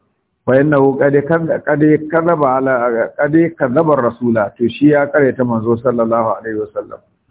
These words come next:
Wanda duk ya kudurta cewa abin da manzo Allah ya ce haram na, shi ko ya kudurta cewa halal na, to ya karyata manzo Allah sallallahu alaihi wasallam. Alladhi akhbara annahu haram, wanda shi annabi shi ya bada labari ya ce abin da haram na, shi ko wanga mutum ya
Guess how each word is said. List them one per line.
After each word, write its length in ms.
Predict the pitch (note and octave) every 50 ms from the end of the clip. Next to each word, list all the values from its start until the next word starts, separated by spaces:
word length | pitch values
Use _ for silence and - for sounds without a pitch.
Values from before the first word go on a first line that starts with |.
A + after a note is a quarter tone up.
| _ _ _ _ _ _
Wanda 320 | - A#2+ C3+ D#3 D#3 C#3
duk 160 | C3 B2 C3+ C3+
ya 160 | C#3 C#3 C3+
kudurta 500 | C3+ - D3 C#3+ B2+ B2+ A#2+ A2+ - A#2+ A2+
cewa 300 | B2 B2+ A#2+ A#2 A#2 A2
abin 240 | A2 A2+ B2+ C3+ C#3
da 60 | B2+
manzo 260 | A#2+ A#2+ A#2+ A2+ A2 A#2
Allah 360 | B2 B2 C3+ C3+ C3 B2 A#2+
ya 80 | A#2+ A#2 -
ce 60 | B2
haram 320 | A2+ A2+ A2+ A#2 B2 B2 C3
na, 120 | B2+ A#2+
shi 180 | - - - C#3
ko 160 | - - B2 A#2+
ya 80 | A#2
kudurta 440 | A#2 - _ C#3+ B2+ A#2+ A#2 - B2+ - -
cewa 280 | A#2+ A#2 A#2 A#2 A#2
halal 320 | A2 A2+ G#2 A2 A#2 G#2+ G#2+
na, 160 | A2+ A#2 G#2+ - _ _ _ _ _ _
to 80 | - A#2
ya 140 | A#2 A#2+ B2+ B2+
karyata 380 | - C#3 C3 B2 A2+ - A#2+
manzo 220 | A#2 A#2 A2 G#2 A#2+
Allah 360 | C3 B2+ B2+ C3 A#2+ A2+ G#2+ -
sallallahu 520 | B2+ A#2+ A#2 A#2 A2 A2+ A2+ A#2 A2+ A2+ A2+
alaihi 240 | A2 A2+ A2+ A2+ G#2+
wasallam. 380 | - _ A2 A2 A2 A2+ A2+ - _ _ _ _ _ _ _ _ _ _ _ _ _ _ _ -
Alladhi 480 | C3 C#3+ D#3+ F3+ F#3+ D#3+ D#3+ D#3+ D#3+
akhbara 580 | D3 - C3+ C3 B2 C3 C3 D3+ D#3+ D#3 C#3 C3
annahu 360 | C3+ C#3+ C#3 B2+ B2 C#3+ D#3 C3
haram, 300 | B2 A#2 B2 B2 B2 A#2+
wanda 280 | A#2 B2+ C#3+ D3 C3+
shi 220 | - - - F3+ F3+
annabi 320 | D#3 C#3+ C3 C#3 C3+ B2+ A#2+
shi 180 | - - C#3 D3
ya 80 | C#3+
bada 320 | C#3 C#3 D3 D3 D#3 C#3+ C3
labari 500 | B2 A#2+ A#2 A2+ B2+ C3 C3 C3 B2 B2
ya 60 | A#2+ -
ce 120 | - C3+ A#2+
abin 280 | G#2+ A2+ A#2 A#2+ A#2
da 80 | A#2 A#2
haram 300 | A#2 A2 A2 A2 G#2+ G#2+
na, 80 | G#2 G#2 G#2
shi 240 | - - - D#3+ D#3
ko 280 | - - E3 C#3 C3+
wanga 180 | C3+ C#3 C#3+ D3
mutum 300 | C#3 C3+ - D3 C#3+ C#3
ya 160 | C3+ A#2+ B2